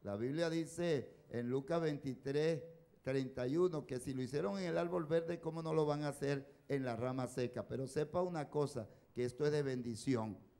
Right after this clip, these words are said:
porque estamos claros que Dios bendice a sus hijos. Y aquí está bien claro. Fíjese que tuvo hato de oveja, y hato de vaca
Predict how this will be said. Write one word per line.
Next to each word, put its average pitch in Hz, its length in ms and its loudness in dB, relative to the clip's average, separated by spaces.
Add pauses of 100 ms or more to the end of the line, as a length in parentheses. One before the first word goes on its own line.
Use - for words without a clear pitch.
porque 107 280 -4
estamos 131 400 -4
claros 170 460 0 (180)
que 135 200 0
Dios 156 480 2 (200)
bendice 147 880 0 (280)
a 143 260 4
sus 151 480 -6
hijos. 117 380 -2 (220)
Y 120 60 -2
aquí 120 240 -2
está 160 260 -2
bien 175 360 -8
claro. 151 520 -2 (600)
Fíjese 180 540 -2
que 139 140 -4
tuvo 175 420 2
hato 202 280 0
de 196 100 -2
oveja, 156 580 -2 (500)
y 147 180 0
hato 175 340 0
de 202 100 0
vaca 160 540 0